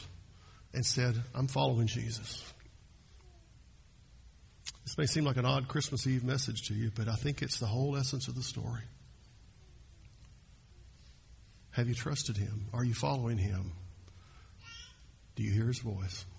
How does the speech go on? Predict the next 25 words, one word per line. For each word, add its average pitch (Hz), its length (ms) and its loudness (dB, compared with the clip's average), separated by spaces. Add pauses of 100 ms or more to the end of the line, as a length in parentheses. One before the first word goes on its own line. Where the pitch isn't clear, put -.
(1400)
And 101 100 -6
do 107 80 0
you 98 40 -2
do 110 160 2
what 113 100 2
he 110 80 0
tests 104 320 0
you 107 80 -6
to 110 60 -2
do? 92 200 -2 (480)
Father 165 240 12
God, 156 200 12
we 147 100 8
thank 143 260 4
you 127 60 6
so 147 160 2
much 131 240 2
for 131 100 0
this 117 140 0
opportunity 127 480 4
to 113 80 0
come 127 220 0
together 123 340 2
this 120 200 0
morning, 120 340 2